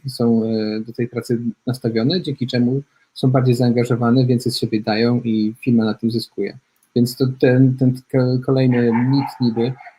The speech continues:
że trzeba dbać o pracowników, trzeba im dogadzać, ile się da, to nie, to nie jest tak naprawdę mitem, moim zdaniem to jest kompletnie prawda.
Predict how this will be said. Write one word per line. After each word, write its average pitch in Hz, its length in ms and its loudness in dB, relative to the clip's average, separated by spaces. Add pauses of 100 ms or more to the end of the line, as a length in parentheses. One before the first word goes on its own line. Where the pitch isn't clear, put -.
(120)
że 123 220 0 (220)
trzeba 135 260 0
dbać 131 300 0
o 131 40 -2
pracowników, 127 680 0
trzeba 120 320 0
im 117 320 0
dogadzać, 127 480 -2
ile 120 100 -2
się 120 140 -4
da, 156 280 -4 (180)
to 190 60 -4
nie, 190 160 0
to 190 100 -6
nie 196 120 2
jest 143 140 -2
tak 123 100 -2
naprawdę 120 280 0
mitem, 120 260 0
moim 123 160 0
zdaniem 120 240 -2
to - 80 -6
jest 120 160 -4
kompletnie 127 420 -6
prawda. 120 500 -4